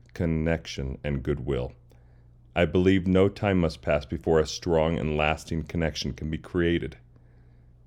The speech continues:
I believe that connection is based upon a desire to care for others more than myself. Number five, learning. I believe in my ability to learn and change.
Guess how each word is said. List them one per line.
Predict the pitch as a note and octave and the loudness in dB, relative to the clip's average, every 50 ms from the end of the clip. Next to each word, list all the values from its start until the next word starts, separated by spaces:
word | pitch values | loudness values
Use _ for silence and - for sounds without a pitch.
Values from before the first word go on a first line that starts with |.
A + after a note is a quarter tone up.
| - - | -14 -2
I | - F2 | 0 0
believe | D#2 D2 F2+ F2 F2+ F2+ G2 G2+ G2+ - | 2 4 4 6 6 6 4 4 2 0
that | G2 - - | -2 -2 0
connection | - F2 F2+ F2 F2 - - - F#2 F2 | -2 0 2 2 2 0 -2 -2 0 0
is | E2 D2+ D2 | 0 0 -2
based | - - E2 E2+ - - | 0 2 2 2 0 -4
upon | - - - F#2+ F2 E2+ | -12 -8 -2 0 0 0
a | E2+ D2+ | 0 0
desire | D2+ D#2 D2 E2+ D#2+ D#2+ E2 E2 D#2 | -2 -4 0 2 2 4 4 4 2
to | D#2 | 0
care | - - - F#2 F2 F2 | -2 -4 -2 0 0 0
for | - - F#2 - - | 0 -2 -4 -2 2
others | E2 E2 D#2 D#2 C#2+ C#2 C#2+ - - - - - - - - | 0 0 2 0 -2 -2 -4 -6 -14 -18 -20 -20 -20 -16 -8
more | D2+ D#2 D2+ D2+ D2+ | -4 -2 0 0 0
than | D#2 D2 D2 | -2 -2 -2
myself. | C#2+ C#2 C#2 - - - B1 B1+ - - - - - - - - - - - - - - - - - - - - - - - - - - - - | -2 -2 -4 -6 -8 -10 -10 -10 -12 -16 -20 -20 -20 -20 -20 -20 -20 -20 -20 -20 -20 -20 -20 -20 -20 -20 -20 -20 -20 -20 -20 -20 -20 -20 -8 -2
Number | F2 E2 E2 F2 F2 | -2 0 0 0 -2
five, | - - G2+ F#2 E2+ D#2+ D2+ C#2+ C#2+ - - - - - - - - | -2 0 0 2 4 4 2 2 -2 -4 -12 -20 -20 -20 -20 -10 -4
learning. | E2 D#2+ E2 D#2+ D2+ C#2+ C2+ B1+ - - - - - - - - - - - - - - - - - - - - | 0 2 2 2 2 -2 -4 -6 -8 -14 -20 -20 -20 -20 -20 -20 -20 -20 -20 -20 -20 -20 -20 -20 -20 -16 -4 0
I | F#2+ G2 | 0 2
believe | F#2+ G#2 G2 F#2+ G2 G2+ G#2 A2 G#2+ - | 4 4 4 4 4 4 4 2 2 2
in | - F2 F#2 | 0 2 4
my | F2+ F2+ F#2 | 4 4 4
ability | F2+ E2 E2+ F#2 F2+ F2+ F2+ F2 F2+ F2+ | 4 4 4 4 4 4 4 4 2 0
to | - - G2 | 0 -2 -2
learn | F2 F2+ F2 F2 F2 | 0 0 2 2 2
and | F2 E2+ E2 | 0 0 -2
change. | - - G2+ F#2 D#2 C2+ C2+ - - | -2 -2 -2 -2 -2 -4 -6 -8 -12